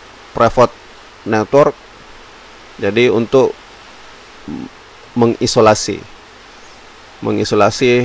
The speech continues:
eh, droplet atau environment yang ada. Jadi hanya I P tertentu saja bisa mengakses,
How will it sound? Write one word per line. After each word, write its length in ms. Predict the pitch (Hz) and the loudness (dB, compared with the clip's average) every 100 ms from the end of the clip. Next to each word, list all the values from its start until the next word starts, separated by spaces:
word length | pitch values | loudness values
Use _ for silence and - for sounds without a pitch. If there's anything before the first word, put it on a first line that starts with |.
| 131 - - - | -4 -14 -8 0
eh, 880 | 101 95 90 85 82 82 82 80 82 95 | 2 4 2 2 0 0 -2 -2 -4 -2
droplet 400 | 104 - 117 113 | -2 2 0 2
atau 320 | 101 110 92 | 0 2 0
environment 640 | 104 104 104 104 104 104 | 0 -2 -2 -2 0 0
yang 240 | 104 95 90 | 0 -2 -4
ada. 280 | 92 85 95 - - - - - - - | -6 -8 -12 -20 -20 -20 -20 -20 -20 -16
Jadi 240 | - - | -10 -4
hanya 600 | 104 104 101 104 95 87 - - - - - 95 | -4 -2 -2 -2 -2 -4 -6 -10 -16 -20 -10 -6
I 160 | 98 | -6
P 360 | - 104 98 92 | -6 -8 -6 -6
tertentu 480 | - 104 - 104 107 | -6 -6 -4 -4 -4
saja 320 | 113 113 120 107 | -2 0 0 0
bisa 320 | 98 107 101 | -2 -2 0
mengakses, 1900 | 101 95 85 - - - - - - - - 98 - - 120 - - - | -2 -4 -6 -12 -20 -20 -20 -20 -20 -20 -6 -6 -4 -2 -2 -4 -14 -16